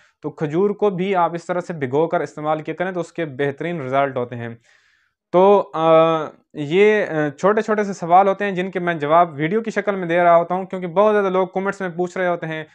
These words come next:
WhatsApp के ऊपर बहुत ज़्यादा लोग तंग करते हैं, तो इस वजह से, अ, वीडियो के ऊपर मैं इसलिए पैगाम थोड़ा सा छोड़ देता हूँ ताकि बहुत ज़्यादा लोगों को इस चीज़ की समझ आ जाए। मेरी वीडियो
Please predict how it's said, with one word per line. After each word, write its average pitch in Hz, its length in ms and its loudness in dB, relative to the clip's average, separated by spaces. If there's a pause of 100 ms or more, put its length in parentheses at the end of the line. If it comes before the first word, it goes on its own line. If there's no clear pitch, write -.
(260)
WhatsApp 220 420 2
के 240 160 -4
ऊपर 226 200 2
बहुत 196 200 4
ज़्यादा 196 140 2
लोग 185 180 0
तंग 180 280 -4
करते 185 220 -8
हैं, 190 200 -6
तो 190 180 -4
इस 214 200 -2
वजह 214 160 0
से, 214 180 -4
अ, 151 400 -6
वीडियो 185 320 0
के 220 120 -2
ऊपर 208 200 2
मैं 185 280 -4
इसलिए 196 300 -6
पैगाम 165 420 -2
थोड़ा 160 220 -6
सा 156 120 -8
छोड़ 175 260 -6
देता 170 180 -6
हूँ 185 140 -8
ताकि 196 240 -4
बहुत 180 340 2
ज़्यादा 202 180 0
लोगों 170 240 2
को 160 100 -4
इस 156 140 -8
चीज़ 160 160 -12
की 165 100 -16
समझ 143 320 -6
आ 123 100 2
जाए। 117 220 -8 (640)
मेरी 190 160 2
वीडियो 220 360 2